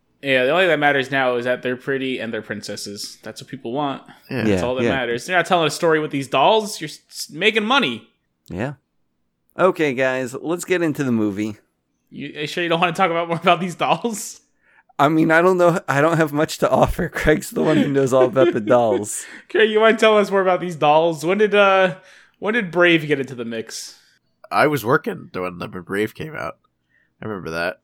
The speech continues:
Speaker 1: It's
Speaker 2: We
Speaker 1: a
Speaker 2: had
Speaker 1: lot of
Speaker 2: bow and,
Speaker 3: Can we
Speaker 2: we,
Speaker 3: save that
Speaker 2: we
Speaker 3: for
Speaker 2: had
Speaker 3: the
Speaker 2: bow and
Speaker 3: Brave
Speaker 2: arrows
Speaker 3: episode?
Speaker 2: and stuff. What?
Speaker 3: Let's save it for the Brave episode.
Speaker 2: Okay.
Speaker 1: I don't know if I can wait. <laughs>
Speaker 3: Do you wanna do Brave next week?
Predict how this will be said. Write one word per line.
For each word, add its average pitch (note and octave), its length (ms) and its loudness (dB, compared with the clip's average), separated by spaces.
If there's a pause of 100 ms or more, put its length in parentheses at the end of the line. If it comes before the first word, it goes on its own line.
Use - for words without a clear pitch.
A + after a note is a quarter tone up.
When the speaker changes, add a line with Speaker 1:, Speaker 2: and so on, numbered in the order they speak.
(220)
Speaker 1:
It's - 160 -16
Speaker 2:
We B2+ 60 -2
Speaker 1:
a E3 40 4
Speaker 2:
had E3 80 4
Speaker 1:
lot D#3 100 -2
of B2 60 4
Speaker 2:
bow C3 100 6
and, C3+ 60 4
Speaker 3:
Can G3+ 60 6
we C4 80 4
Speaker 2:
we, - 80 4
Speaker 3:
save C4+ 160 4
that E4+ 160 4
Speaker 2:
we C3+ 80 0
Speaker 3:
for F3+ 60 8
Speaker 2:
had B3+ 100 4
Speaker 3:
the A#2+ 40 -10
Speaker 2:
bow C3+ 200 6
and - 80 6
Speaker 3:
Brave A2+ 120 4
Speaker 2:
arrows A#3+ 480 6
Speaker 3:
episode? A#3 180 -2
Speaker 2:
and D3+ 100 -8
stuff. - 460 -4 (500)
What? G#2+ 300 0 (540)
Speaker 3:
Let's - 180 -4
save G3+ 180 6
it - 80 -2
for F#3 160 0
the D#3+ 80 -2
Brave A#2+ 320 2
episode. A2 560 -6 (420)
Speaker 2:
Okay. B2 440 -4 (400)
Speaker 1:
I - 60 -2 (120)
don't D#3 220 0
know D#3+ 120 -2
if E3+ 120 -2
I F3+ 80 -2
can C#3 260 -8
wait. E3 520 -6
<laughs> - 40 -4 (1500)
Speaker 3:
Do - 100 -16
you D3+ 120 0
wanna G#3 200 6
do A3+ 160 -4
Brave A3 300 6
next G#3+ 300 -2
week? B3+ 340 -8